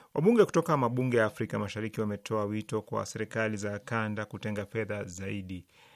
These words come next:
eh, kwa ajili ya kilimo na ufugaji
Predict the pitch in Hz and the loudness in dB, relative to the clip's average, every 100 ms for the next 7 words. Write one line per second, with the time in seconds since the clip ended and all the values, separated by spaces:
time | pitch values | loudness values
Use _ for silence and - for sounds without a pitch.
0 | - _ - 101 - - - - 117 113 | -20 _ -8 -6 -6 -8 -10 0 2 4
1 | 113 - 110 113 104 92 98 - 107 101 | 0 -4 -4 -2 -4 -4 -8 -6 -4 -2
2 | 104 104 104 - - 107 113 104 101 117 | -2 -4 -8 -12 -8 -4 -4 -4 -6 -6
3 | 101 101 104 - 104 98 - 107 107 127 | -4 -4 -6 -8 -10 -10 -10 -8 0 2
4 | 131 123 113 | 2 0 -4